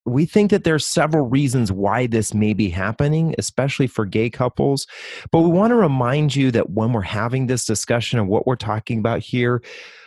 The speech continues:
we're making some suppositions. We're <laughs> coming up with some ideas of why we think this might be happening.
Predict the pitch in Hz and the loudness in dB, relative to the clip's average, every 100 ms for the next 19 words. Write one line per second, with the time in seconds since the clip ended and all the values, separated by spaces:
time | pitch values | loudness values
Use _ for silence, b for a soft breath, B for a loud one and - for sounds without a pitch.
0 | B B _ - 127 180 185 160 170 175 | B B _ 0 4 6 6 4 4 2
1 | 165 143 139 135 127 - 131 120 120 104 | 2 2 2 2 2 0 0 2 2 2
2 | 98 87 78 104 131 127 - - 180 170 | 2 0 -2 2 2 4 2 4 6 6
3 | 196 160 123 160 156 - 123 131 104 113 | 4 4 4 4 2 0 0 2 2 4
4 | 139 123 110 87 85 90 135 160 170 170 | 4 4 2 0 0 0 0 0 0 0
5 | - 165 170 156 160 160 151 147 - 165 | 2 0 2 0 2 2 2 0 0 0
6 | 165 165 | 2 0